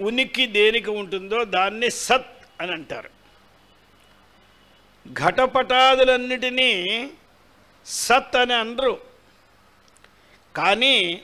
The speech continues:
లోకంలో ఘటస్సన్, పటస్సన్ అని వాట్లకు కూడా ఘటోస్తి, పటోస్తి అనే వ్యవహారములు ఉన్నాయి. కానీ ఆ అస్తిత్వ దాంది కాదండి.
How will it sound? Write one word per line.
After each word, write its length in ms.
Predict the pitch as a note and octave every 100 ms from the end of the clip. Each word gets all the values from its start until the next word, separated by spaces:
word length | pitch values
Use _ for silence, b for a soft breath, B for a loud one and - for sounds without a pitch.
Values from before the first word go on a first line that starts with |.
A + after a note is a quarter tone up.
| -
లోకంలో 720 | C#3+ F#3 A#3+ A#3+ A#3+ B3 C4 C4+
ఘటస్సన్, 920 | F#3 G3 A3+ A3+ - A#3+ C4 C4+ C4 -
పటస్సన్ 680 | G3+ A3+ G#3+ - A3+ B3+ C4 E4 _ b b b b b -
అని 160 | F#3+ B3+
వాట్లకు 480 | G#3+ G#3+ G3 A#3+
కూడా 280 | G#3+ A#3 B3
ఘటోస్తి, 1120 | B3 G3+ G3+ A#3 A#3 - - C4 C4+ G#3+ C3+ - _
పటోస్తి 920 | G#3 G3 A#3 A3+ - - C4 G#3+ C#3+ -
అనే 220 | F#3+ B3+
వ్యవహారములు 680 | A#3+ G3 G#3 G3 A#3 B3 A#3+
ఉన్నాయి. 440 | G#3 A#3+ B3+ E3+ - _ _ _ _ _ b b b b b b _ -
కానీ 640 | C#3+ E3+ F3+ B3 C4+ - - _ _ _ _
ఆ 280 | E3 F#3 F3 -
అస్తిత్వ 1120 | F#3 - _ B3+ B3+ - C4 F#3+ E3 G#3 D#4 _ _ _
దాంది 540 | C3+ D3+ F#3+ A#3+ A#3+
కాదండి. 680 | A#3+ G3 G#3 B3 A#3 D#3 B2+